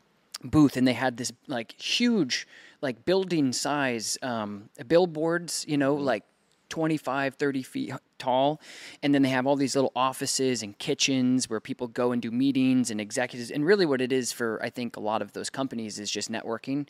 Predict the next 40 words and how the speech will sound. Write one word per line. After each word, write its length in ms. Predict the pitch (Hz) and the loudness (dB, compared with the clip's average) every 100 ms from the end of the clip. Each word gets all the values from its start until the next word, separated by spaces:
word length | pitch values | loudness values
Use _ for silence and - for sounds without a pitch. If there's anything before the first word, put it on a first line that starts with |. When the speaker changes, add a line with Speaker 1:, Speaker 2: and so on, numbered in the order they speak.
| - | -8
Speaker 2:
Sure. 280 | - 71 - - | -6 -6 -6 -12
Speaker 1:
with 140 | 135 | -4
other 180 | 120 117 | -2 -2
companies. 580 | - 120 131 147 - - - _ _ | -4 -4 0 0 -2 -8 -14 _ _
But 280 | 127 123 - | 2 4 4
those 180 | 135 - | 0 -2
trade 260 | - 160 | 0 -2
shows 260 | - 131 117 | 0 0 2
are, 160 | 110 110 - | 0 -4 -6
are 160 | 120 110 | -8 -8
really 600 | 113 123 151 143 123 120 | -10 -2 2 4 2 0
interesting. 540 | 123 120 - 113 110 | -2 -2 -4 -4 -4
And 120 | 113 | -2
if 120 | 117 131 | 0 2
anybody 300 | 135 123 120 | 0 0 -2
hasn't 320 | 117 113 104 | -4 -4 -2
been 180 | 117 123 | 0 0
to 100 | 120 | 0
one, 260 | 113 107 104 | -2 -2 -2
just 160 | 104 | -4
think 160 | 127 120 | -4 -6
of, 160 | 101 | -4
like, 320 | 107 90 - - - - - - _ - | -4 -4 -6 -20 -20 -20 -20 -20 _ -14
uh, 60 | 104 - _ - - - - | -14 -14 _ -20 -20 -12 -2
like, 240 | 127 110 | -2 2
skyscrapers 840 | - 135 143 - - 123 120 110 123 | 2 2 2 2 2 0 0 -2 0
in 100 | 117 | 0
a 80 | |
little 280 | 113 127 120 | 0 2 0
convention 580 | - 117 113 123 - 117 | 0 -2 0 0 0 -2
center, 540 | - 92 95 82 78 - | 0 -4 -4 -8 -8 -6
or 180 | 120 110 | -6 -4
sometimes 380 | 131 110 107 101 | -4 -6 -8 -6
big 200 | 127 131 | -6 -6
convention 400 | 113 98 87 82 | -8 -8 -10 -10
Speaker 2:
Mm-hmm. 80 | 92 | -10
Speaker 1:
center. 260 | 98 - | -10 -10
And 100 | - | -2
I 40 | 113 | 0
remember 520 | 120 117 113 107 | 2 2 2 0